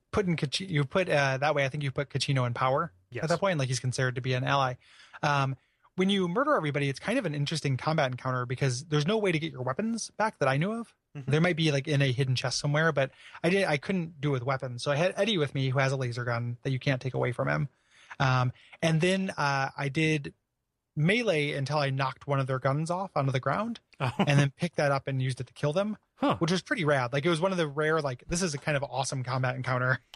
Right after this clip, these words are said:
Speaker 2: It was like,
Speaker 1: Uh,
Speaker 2: uh, Hotline New Vegas.
Speaker 1: Yeah, exa-, <laughs> exactly. Yeah.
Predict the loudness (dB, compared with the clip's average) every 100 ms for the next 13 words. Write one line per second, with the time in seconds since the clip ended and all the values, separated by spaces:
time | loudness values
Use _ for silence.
0 | -4 0 2 4 6 6 4 0 -2 -2
1 | 0 -2 0 -2 -2 -2 -6 -8 _ _
2 | _ _ -4 0 2 4 4 2 0 -2
3 | -2 -2 -4 -8 -8 _ _ -8 -8